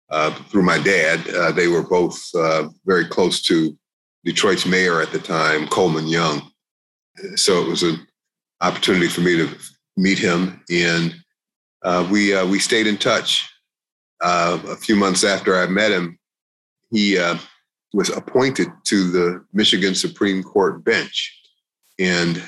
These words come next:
as he became a justice of the Michigan Supreme Court, uh, he, uh, had the, had to run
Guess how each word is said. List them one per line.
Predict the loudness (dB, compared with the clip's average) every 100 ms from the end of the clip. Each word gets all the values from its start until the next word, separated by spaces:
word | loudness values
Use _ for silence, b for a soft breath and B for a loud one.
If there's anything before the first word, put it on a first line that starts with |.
| -4
as | -2
he | 0
became | 0 0 0 2
a |
justice | 2 0 0 0 0
of | -2
the | -2
Michigan | -2 0 -2 -4
Supreme | -4 -2 -2
Court, | -2 2 2 2 -2 _ _ _ _ _ _
uh, | -2 0
he, | 2 0 0 -2 -6 _
uh, | -4 -2
had | 0 0
the, | 0 -2 -2
had | -4 -2
to | 0 0 0 -4 _ _ _ _ _ _ _
run | 0 2 2 0 -2